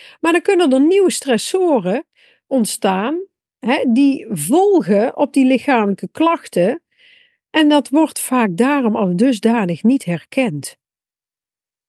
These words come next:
Maar goed, de gevolgen van langdurige stress, hè, is wel dat het lichaam weinig tijd heeft om te herstellen.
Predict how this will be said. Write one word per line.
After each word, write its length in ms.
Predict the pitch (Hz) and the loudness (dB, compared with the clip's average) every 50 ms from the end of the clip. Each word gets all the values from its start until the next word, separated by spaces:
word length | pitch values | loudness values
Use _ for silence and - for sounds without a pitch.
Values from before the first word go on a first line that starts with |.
| _ _ _ _ _ _ _ _ _ _ _ _ _ _ _ _ _ _ _ _ _ _ _ - | _ _ _ _ _ _ _ _ _ _ _ _ _ _ _ _ _ _ _ _ _ _ _ -4
Maar 220 | - 330 359 320 | -2 0 0 0
goed, 340 | - 220 180 - - - 185 | 0 0 0 0 -2 0 0
de 120 | 240 262 | 2 2
gevolgen 640 | - 294 226 175 190 285 381 466 466 415 294 294 226 | 2 2 0 2 2 4 4 6 4 4 4 2 2
van 160 | 269 269 247 | 4 4 4
langdurige 680 | 247 262 254 214 190 220 247 240 220 175 175 139 151 | 4 4 4 4 4 4 4 2 2 0 0 -4 -4
stress, 1000 | 143 - - - 269 - 311 294 240 175 156 190 247 320 - - - - - _ _ _ _ _ _ - - - - _ _ _ _ _ | -6 -8 -8 -6 -4 -2 0 0 0 0 0 0 -2 -2 -4 -8 -12 -14 -16 _ _ _ _ _ _ -20 -20 -20 -20 _ _ _ _ _
hè, 260 | - 175 196 233 269 - _ | -4 0 0 0 0 -2 _
is 280 | - 302 285 - - - | 0 0 0 0 0 0
wel 220 | 320 320 269 220 | 0 2 2 2
dat 140 | 226 277 262 | 2 2 0
het 120 | 262 233 | 0 2
lichaam 400 | 277 302 359 330 - 247 214 208 | 2 0 0 0 -2 -2 -2 -2
weinig 360 | 220 285 330 339 311 240 - - | -2 -2 0 0 0 -2 -2 -4
tijd 340 | - 285 302 330 302 - | -4 -4 -2 -2 -2 -2
heeft 380 | - 175 170 196 226 - - - _ | -2 -4 -4 -4 -4 -6 -10 -12 _
om 200 | - 403 381 - | -4 -2 -2 -2
te 100 | - 202 | -2 -2
herstellen. 720 | 170 196 175 - - - - 277 294 285 202 147 139 - | -4 -4 -4 -6 -8 -8 -6 -6 -4 -4 -4 -6 -8 -12